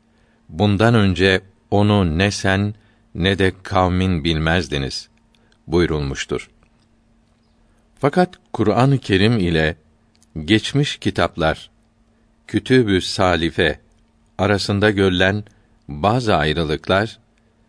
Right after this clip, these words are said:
İzharül Hak kitabının beşinci babının ikinci faslında anlatılmıştır. Kur'an-ı Kerim'de geçmiş kavimlerin bilinmeyen haberleri çoktur. Aynı kitabın beşinci babının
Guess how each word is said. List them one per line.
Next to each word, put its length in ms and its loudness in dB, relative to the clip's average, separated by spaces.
İzharül 600 0
Hak 300 -4
kitabının 580 0
beşinci 440 0
babının 540 0
ikinci 400 0
faslında 580 0
anlatılmıştır. 920 -6
Kur'an-ı 440 2
Kerim'de 580 2
geçmiş 440 -2
kavimlerin 680 2
bilinmeyen 520 2
haberleri 580 0
çoktur. 540 -6
Aynı 280 2
kitabın 500 0
beşinci 480 0
babının 560 -2